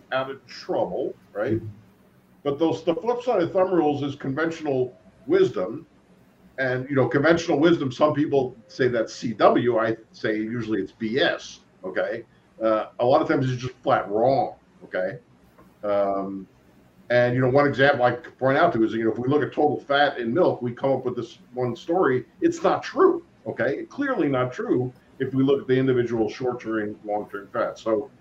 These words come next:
Speaker 1: people need to be able to think out of the box, okay? The model is another kind of box, okay? It's a good box, but it's a box.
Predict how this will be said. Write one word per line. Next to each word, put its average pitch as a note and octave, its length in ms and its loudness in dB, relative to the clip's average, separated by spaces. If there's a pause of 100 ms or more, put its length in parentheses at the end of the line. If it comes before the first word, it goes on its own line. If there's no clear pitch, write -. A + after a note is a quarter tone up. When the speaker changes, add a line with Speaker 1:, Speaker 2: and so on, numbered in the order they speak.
(540)
Speaker 1:
people F#3 260 6
need F3 160 8
to D#3+ 80 0
be D3+ 140 4
able C#3 240 2
to - 80 -6
think C#3+ 180 2
out C3 140 6
of G#2+ 80 0
the G#2 40 2
box, - 640 -2 (260)
okay? A#2+ 420 0 (540)
The B2+ 100 2
model D#3+ 460 6
is C#3 160 0
another C#3+ 360 2
kind E3+ 200 2
of B2+ 100 2
box, - 520 -6 (160)
okay? B2+ 360 0 (340)
It's - 140 -10
a - 20 -10
good C4 220 -2
box, F#3 600 0 (120)
but D#3 120 0
it's E3 160 0
a G3+ 60 -2
box. F3+ 600 -4